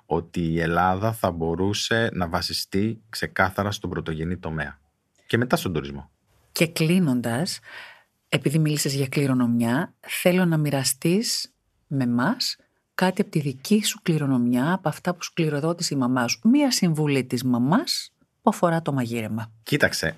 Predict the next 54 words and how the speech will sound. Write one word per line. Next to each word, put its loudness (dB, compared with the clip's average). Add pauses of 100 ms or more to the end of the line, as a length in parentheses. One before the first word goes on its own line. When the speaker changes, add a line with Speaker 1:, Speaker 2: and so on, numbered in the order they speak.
Speaker 1:
θα 2
σου -2
πω 2
και 2
του 0
πατέρα 2
μου, 0
γιατί -2
και -4
ο 0
πατέρας 0
μου -4
μου -2
έχει -2
δώσει 2
Speaker 2:
Μμμ. 8
Speaker 1:
ωραίες -2
συμβουλές. -2 (1500)
Της -2
μητέρας 4
μου 4
η 4
συμβουλή, 2 (180)
και -6
τη -4
λέω 2
συνέχεια, 2
η 0
πιο 2
ωραία 4
είναι 4
ότι, -2
και 4
στη 0
μαγειρική 0
να 2
το -2
κάνω 2
αυτό, -2
αλλά 2
και -10
γενικά 2
στη -2
ζωή, -2
να 0
παίρνω 2
ρίσκο, -4 (160)
ότι -8
όποιος -4
παίρνει 0
ρίσκο -2
πάει 0
μπροστά. -4 (120)
Speaker 2:
Μόνο, 0